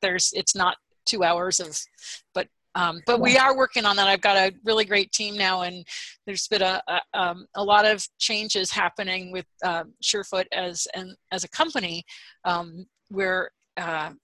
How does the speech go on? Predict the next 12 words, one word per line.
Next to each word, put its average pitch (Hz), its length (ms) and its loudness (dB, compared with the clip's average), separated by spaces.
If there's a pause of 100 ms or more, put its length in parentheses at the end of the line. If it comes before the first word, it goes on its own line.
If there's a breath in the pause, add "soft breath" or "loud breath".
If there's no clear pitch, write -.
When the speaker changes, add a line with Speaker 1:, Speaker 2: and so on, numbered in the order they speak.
Speaker 1:
ex-, - 260 -4 (100)
we've 185 180 -8
got 180 260 2 (360)
now 175 360 -8 (420)
people 208 260 -8
helping 180 340 -4
me, 165 240 -14 (140)
which 180 160 -4
I 180 60 2
really 170 280 -4
needed. 165 320 -10 (440 loud breath)
Um, 165 480 -8